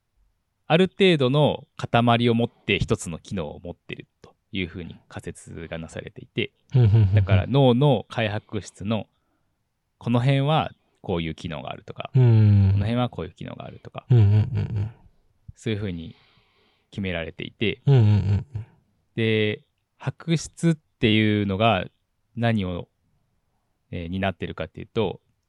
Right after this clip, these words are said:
Speaker 1: 信号を伝えるケーブルみたいな役割になってて。
Speaker 2: ほうほうほうほうほう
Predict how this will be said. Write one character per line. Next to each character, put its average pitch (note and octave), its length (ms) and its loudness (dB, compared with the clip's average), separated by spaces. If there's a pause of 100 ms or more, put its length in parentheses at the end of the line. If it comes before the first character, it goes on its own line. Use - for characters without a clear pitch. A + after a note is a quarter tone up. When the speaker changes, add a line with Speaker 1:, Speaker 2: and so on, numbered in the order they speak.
Speaker 1:
信 D3 560 -2
号 C#3 500 0
を E2+ 120 -4
伝 - 300 -4
え A#2+ 60 0
る A#2 80 -4
ケ C#3+ 280 4
ー - 20 -2
ブ C#3 100 -2
ル C3+ 120 0
み C3+ 100 -2
た F2+ 80 -4
い D#2+ 80 -6
な E2+ 60 -14
役 - 160 -16
割 F2 160 -12
に F2+ 40 -18
な F#2 60 -18
っ - 60 -20
て - 100 -20
て。 - 160 -16 (580)
Speaker 2:
ほ A#2+ 600 4
う - 20 8
ほ G2 300 4
う - 20 4
ほ F#2+ 180 4
う F#2 40 2
ほ G2+ 160 -2
う F#2 40 2
ほ F#2 220 -4
う - 20 -2